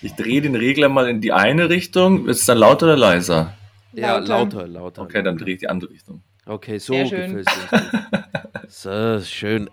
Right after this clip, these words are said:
Speaker 2: Ah, gut, also, herzlich willkommen jetzt an all diejenigen, den, die auf die Warnung gehört haben, den Podcast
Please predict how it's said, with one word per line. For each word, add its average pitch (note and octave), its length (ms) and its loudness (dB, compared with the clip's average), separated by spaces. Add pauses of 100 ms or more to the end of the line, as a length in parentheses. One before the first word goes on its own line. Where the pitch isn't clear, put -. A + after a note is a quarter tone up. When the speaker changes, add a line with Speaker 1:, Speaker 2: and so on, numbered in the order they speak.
Speaker 2:
Ah, F3 300 6
gut, D#3 340 -2
also, C#3+ 300 2 (240)
herzlich F#3 460 0
willkommen F3 420 2
jetzt - 300 -2
an C#3 160 2
all F#3 280 4
diejenigen, F3+ 800 -4
den, D3+ 480 0
die E3+ 160 0
auf D3 120 0
die D#3 180 -8
Warnung E3+ 360 2
gehört C#3+ 360 -6
haben, C#3 240 -12 (280)
den B2 160 -10
Podcast C3 600 -4